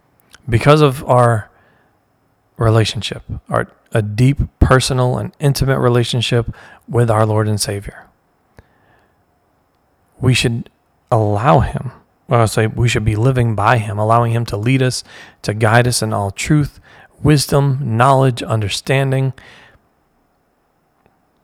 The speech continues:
and walking by his way, saying what he says to say, doing what he says to do, in the manner with which he says to do it.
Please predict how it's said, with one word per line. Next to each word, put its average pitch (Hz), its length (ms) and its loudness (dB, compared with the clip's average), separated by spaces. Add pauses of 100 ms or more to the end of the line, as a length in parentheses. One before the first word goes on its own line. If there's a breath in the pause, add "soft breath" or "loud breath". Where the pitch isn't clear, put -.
(680)
and 110 260 2
walking 110 600 0
by 110 280 4
his 107 260 2
way, - 380 0 (1160 soft breath)
saying 147 400 2
what 127 120 2
he 131 140 0
says 117 300 -2
to 107 120 -4
say, 98 420 -8 (1300 soft breath)
doing 143 320 6
what 120 140 4
he 120 160 0
says 117 360 0
to - 160 -6
do, 113 360 0 (880 loud breath)
in 143 300 4
the 131 140 4
manner 123 420 2
with 110 140 0
which 117 380 -2
he 123 220 -6
says 123 520 -4
to - 160 -4
do 117 260 0
it. - 140 -12